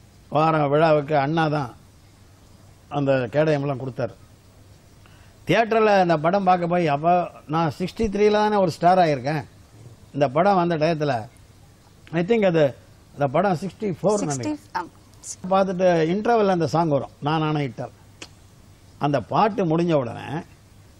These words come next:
Speaker 1: வெளியில வந்தா எம் ஜி ஆர் ரசிகர்கள்லாம் என்னை தூக்கிட்டான், அப்படியே தலைக்கு மேல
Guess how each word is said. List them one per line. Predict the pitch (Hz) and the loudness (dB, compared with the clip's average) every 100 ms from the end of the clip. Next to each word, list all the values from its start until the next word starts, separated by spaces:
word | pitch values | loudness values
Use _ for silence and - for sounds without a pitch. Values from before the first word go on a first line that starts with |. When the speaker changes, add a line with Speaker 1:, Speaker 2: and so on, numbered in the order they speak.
| - - - - 127 | -20 -20 -20 -8 -2
Speaker 1:
வெளியில | 190 240 226 190 | 2 2 2 2
வந்தா | 196 202 180 151 139 - 170 | 2 2 4 2 0 -2 -4
எம் | 196 | 0
ஜி | 208 | 2
ஆர் | 185 | 2
ரசிகர்கள்லாம் | 156 180 170 185 | 0 -2 0 -2
என்னை | 170 - | -2 -4
தூக்கிட்டான், | 185 165 139 | -6 -6 -8
அப்படியே | 123 - - - - - - - _ - - 104 101 - - - - - - _ - - - _ - - - - - - | -10 -16 -20 -20 -20 -20 -20 -20 _ -20 -20 -20 -20 -20 -20 -20 -20 -20 -20 _ -20 -20 -20 _ -20 -20 -20 -20 -10 -2
தலைக்கு | 170 226 233 | 0 2 2
மேல | 233 | 0